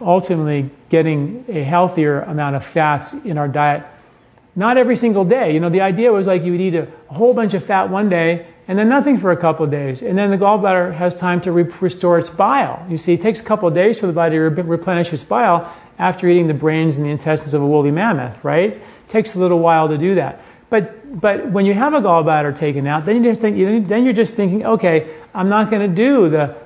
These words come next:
the feast or famine on some animal intestines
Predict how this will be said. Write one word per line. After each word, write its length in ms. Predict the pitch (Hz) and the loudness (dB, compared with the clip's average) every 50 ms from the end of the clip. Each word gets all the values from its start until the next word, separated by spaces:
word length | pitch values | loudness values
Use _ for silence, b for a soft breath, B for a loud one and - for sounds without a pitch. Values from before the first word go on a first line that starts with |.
| - - | -10 -8
the 80 | 165 | -8
feast 400 | 135 - - 190 190 160 - - | -6 0 2 2 2 2 2 2
or 100 | 175 165 | 2 2
famine 680 | 151 - - 165 165 160 160 156 147 143 135 135 156 - | 2 2 -2 0 0 0 0 0 0 0 -2 -4 -4 -6
on 560 | - 175 160 156 151 151 147 143 139 127 123 - - _ _ _ _ _ _ _ _ _ _ - | -6 -2 0 0 0 0 -2 -2 -4 -6 -6 -10 -16 _ _ _ _ _ _ _ _ _ _ -10
some 340 | - 165 160 156 151 147 156 | -4 -2 0 0 0 -2 -2
animal 500 | - 156 151 151 156 151 151 151 151 147 | -4 -4 -2 -2 0 0 0 0 0 0
intestines 720 | 147 143 - 175 165 147 - - 165 143 139 127 117 156 | -2 -2 0 0 -2 -2 -2 -6 -6 -4 -4 -6 -6 -10